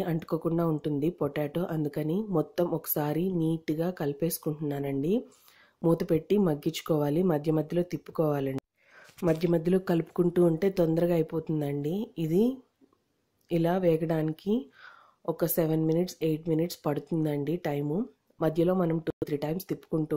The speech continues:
ఉంటే సరిపోతుంది. ముక్క ఉడికిపోయిందండి. ఉడికిపోయింది చూసుకున్న తర్వాత నేను దీంట్లో సరిపడినంత కారం వేసుకుంటున్నాను.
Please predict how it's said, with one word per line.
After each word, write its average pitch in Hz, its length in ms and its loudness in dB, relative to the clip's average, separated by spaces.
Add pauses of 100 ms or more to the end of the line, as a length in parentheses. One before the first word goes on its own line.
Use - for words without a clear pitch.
ఉంటే 139 200 -2 (760)
సరిపోతుంది. 156 640 0 (1120)
ముక్క 170 320 0
ఉడికిపోయిందండి. 165 800 0 (1300)
ఉడికిపోయింది 175 580 2 (100)
చూసుకున్న 175 340 0 (120)
తర్వాత 147 360 -2 (360)
నేను 160 240 2
దీంట్లో 151 340 0 (720)
సరిపడినంత 170 680 0 (200)
కారం 160 340 0
వేసుకుంటున్నాను. 143 720 -2